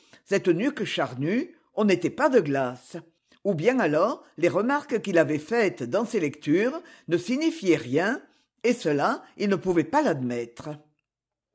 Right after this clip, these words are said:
Qu'il débitât à Marichette le quart seulement de ce qu'il se répétait à lui tout seul, avec le même élan, le même feu, les mêmes yeux flamboyants, la même voix vibrante, et elle se jetait dans ses bras.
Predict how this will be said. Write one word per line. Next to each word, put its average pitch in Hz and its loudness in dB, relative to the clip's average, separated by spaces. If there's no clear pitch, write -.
Qu'il 185 0
débitât 311 2
à 220 2
Marichette 185 2
le 151 -2
quart 151 -4
seulement 247 0
de 160 -2
ce 160 -6
qu'il 143 -4
se 165 -4
répétait 254 -2
à 180 0
lui 151 -2
tout 214 -6
seul, 196 0
avec 190 0
le 165 2
même 247 0
élan, 185 2
le 170 0
même 180 0
feu, 180 0
les 175 4
mêmes 226 0
yeux 185 -2
flamboyants, 175 -2
la 160 2
même 262 0
voix 185 2
vibrante, 175 -6
et 185 2
elle 165 2
se 156 -4
jetait 214 -4
dans 294 -2
ses 165 -2
bras. 120 -10